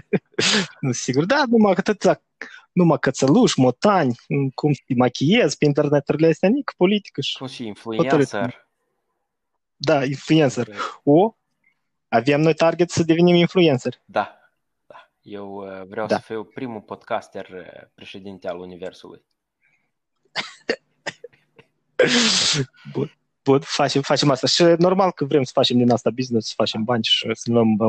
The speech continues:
Speaker 1: bă.
Speaker 2: Bă, Tesla, Tesla, te rog.
Speaker 1: A, da. Dar nu, omul scot și ăștia electric.
Speaker 2: Scot? Bă,
Speaker 1: Da.
Speaker 2: eu credeam
Speaker 1: Anul ăsta, anul.
Speaker 2: până anul trecut credeam
Speaker 1: A, nu,
Speaker 2: că
Speaker 1: ei, ei aveau,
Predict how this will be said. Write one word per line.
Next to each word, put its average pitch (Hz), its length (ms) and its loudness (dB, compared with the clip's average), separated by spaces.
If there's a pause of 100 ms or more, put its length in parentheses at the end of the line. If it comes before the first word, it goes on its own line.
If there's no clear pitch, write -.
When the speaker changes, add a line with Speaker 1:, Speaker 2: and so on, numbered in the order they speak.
Speaker 1:
bă. 104 160 -2
Speaker 2:
Bă, 101 120 -16 (400)
Tesla, 98 420 -10
Tesla, 87 420 -18
te - 160 -20
rog. 85 140 -20 (920)
Speaker 1:
A, 117 200 0 (140)
da. 120 120 -6 (180)
Dar 202 180 2
nu, 233 100 4
omul 190 360 6
scot 175 240 0
și 170 100 2
ăștia 143 220 2
electric. 120 360 0
Speaker 2:
Scot? - 240 -10 (400)
Bă, 65 160 -20 (600)
Speaker 1:
Da. 147 280 0
Speaker 2:
eu 113 200 -10
credeam 117 300 -14 (100)
Speaker 1:
Anul 156 240 2
ăsta, 131 220 -2
anul. 131 180 0
Speaker 2:
până 120 260 -6
anul 117 180 -4
trecut 113 340 -10
credeam 110 300 -6
Speaker 1:
A, 180 40 0
nu, 180 60 2
Speaker 2:
că 160 60 2
Speaker 1:
ei, 143 240 0 (1080)
ei 131 200 2
aveau, 127 360 2